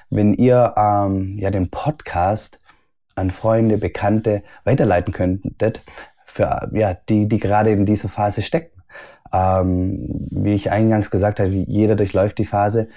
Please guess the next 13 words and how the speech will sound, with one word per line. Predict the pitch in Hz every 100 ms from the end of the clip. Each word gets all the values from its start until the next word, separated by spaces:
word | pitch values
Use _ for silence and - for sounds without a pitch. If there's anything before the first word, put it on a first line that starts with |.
| - - -
Ähm, | 98 98 98 95
und, | 101 98 95 -
äh, | 98 - _ - 147 - 104
ich | 104
würde | 107 104
mich | 101
unheimlich | 101 104 95
freuen, | 95 95 101 90
wenn | 95 107
ihr, | 107 98
wenn | 101 101 92 90 101 107
ihr, | 101 95
ja, | 110 95